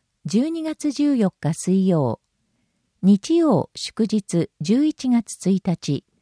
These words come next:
無料。電話、零三、三二九六の四四四八。靖国神社優秀館。特別展。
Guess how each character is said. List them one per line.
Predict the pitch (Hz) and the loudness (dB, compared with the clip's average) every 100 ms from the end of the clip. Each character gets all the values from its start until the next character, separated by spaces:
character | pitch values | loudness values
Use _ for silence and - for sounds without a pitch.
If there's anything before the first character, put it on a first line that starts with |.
| _ _ _ _ | _ _ _ _
無 | 175 196 | 4 4
料。 | 226 233 208 180 _ _ _ _ _ | 6 2 2 -2 _ _ _ _ _
電 | 214 233 220 | 0 2 2
話、 | 202 185 - _ _ - | 2 -2 -8 _ _ -2
零 | 196 262 277 | 2 2 0
三、 | - 214 156 - _ _ | 0 2 2 -2 _ _
三 | - 262 320 | -6 -6 -4
二 | 339 311 208 | -6 -4 -6
九 | - 214 226 | -2 0 0
六 | 233 - | -2 0
の | 165 135 - _ | 2 2 -2 _
四 | - 190 240 302 | 0 2 2 0
四 | 302 254 170 | 0 2 4
四 | 156 185 | 4 2
八。 | 190 180 - 123 - _ _ _ _ _ _ _ _ _ _ _ _ _ _ _ _ - | 2 -2 -2 -4 -4 _ _ _ _ _ _ _ _ _ _ _ _ _ _ _ _ -2
靖 | 196 - - | -2 -2 -8
国 | 330 339 | -6 -6
神 | 320 320 269 | -4 -2 0
社 | 175 | 0
優 | 147 190 277 | 2 2 0
秀 | - 302 269 | -2 -2 -2
館。 | - 160 120 - - _ _ _ _ _ | -2 -2 -2 -6 -12 _ _ _ _ _
特 | - 175 302 | -2 0 0
別 | 285 - - | 0 -2 -2
展。 | 180 147 117 | 0 0 -2